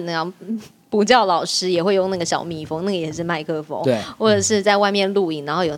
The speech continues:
Speaker 1: 别那个 mini 麦，哎，那个也是麦克风。
Speaker 2: 对。
Speaker 1: 然后大家都嘛用得很自然，对不对？
Speaker 2: 对。
Speaker 1: 可是其实应该很少有人会去讲说，麦克风到底是谁发明的？
Speaker 2: 嗯。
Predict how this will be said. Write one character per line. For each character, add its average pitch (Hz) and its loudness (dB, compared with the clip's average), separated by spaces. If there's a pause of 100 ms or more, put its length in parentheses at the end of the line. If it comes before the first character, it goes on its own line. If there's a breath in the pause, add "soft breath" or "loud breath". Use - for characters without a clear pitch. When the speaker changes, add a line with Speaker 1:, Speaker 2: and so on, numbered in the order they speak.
Speaker 1:
别 160 -4
那 180 0
个 196 0
mini 180 -2
麦， 180 0
哎， 240 2
那 269 -2
个 226 0
也 156 -4
是 151 -8
麦 170 -2
克 160 -4
风。 143 -8
Speaker 2:
对。 135 2
Speaker 1:
然 123 4
后 208 0
大 247 4
家 254 6
都 269 -2
嘛 190 0
用 202 0
得 196 -2
很 156 -2
自 170 -6
然， 104 -4
对 143 -6
不 98 -6
对？ 135 6
Speaker 2:
对。 95 0 (220 loud breath)
Speaker 1:
可 247 2
是 370 2
其 226 2
实 247 4
应 254 -2
该 277 4
很 214 2
少 196 4
有 165 0
人 156 2
会 208 0
去 240 2
讲 196 0
说， 214 2 (380 loud breath)
麦 370 4
克 277 4
风 262 0
到 277 4
底 165 -4
是 - -2
谁 165 0
发 349 2
明 175 -6
的？ 139 0
Speaker 2:
嗯。 127 2